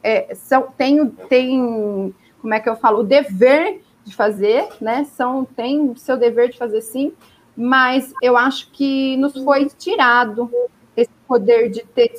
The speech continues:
discutir, principalmente, quais são os projetos que as comunidades precisam, o que que eles querem fazer, se eles querem ser bairro, se eles querem ser comunidade, né? Então, assim, se,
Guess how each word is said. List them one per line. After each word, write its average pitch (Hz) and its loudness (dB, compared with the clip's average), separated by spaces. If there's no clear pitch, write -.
discutir, - -14
principalmente, 240 -4
quais 359 -2
são 294 0
os 294 0
projetos 269 0
que 262 -2
as 262 2
comunidades 247 0
precisam, 226 -10
o 240 -4
que - 0
que - -4
eles 294 -2
querem 277 4
fazer, 233 -2
se - 0
eles 269 -2
querem 277 2
ser 277 0
bairro, 247 2
se - -2
eles 247 -2
querem 240 2
ser 233 2
comunidade, 226 0
né? 247 -2
Então, 277 -4
assim, 269 -6
se, 381 -4